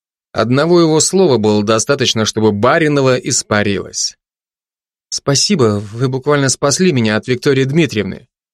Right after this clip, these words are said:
"Кто обучал тебя?" спросил целитель, активировав свой дар.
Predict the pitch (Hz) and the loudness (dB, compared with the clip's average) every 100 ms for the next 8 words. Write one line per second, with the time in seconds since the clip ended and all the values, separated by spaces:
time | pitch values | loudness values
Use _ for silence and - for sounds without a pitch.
0 | _ _ _ _ _ _ _ _ _ _ | _ _ _ _ _ _ _ _ _ _
1 | _ - - - 180 190 - - 190 131 | _ 0 2 0 2 2 2 0 2 0
2 | - 98 98 92 95 _ - - 104 - | -2 -2 -2 -2 -6 _ -12 -4 -2 0
3 | 120 107 135 156 214 208 131 _ 127 123 | -2 -2 0 0 0 0 -2 _ -6 -2
4 | 131 131 127 117 - - 120 110 104 85 | -4 0 0 0 0 0 2 2 0 -4
5 | - | -6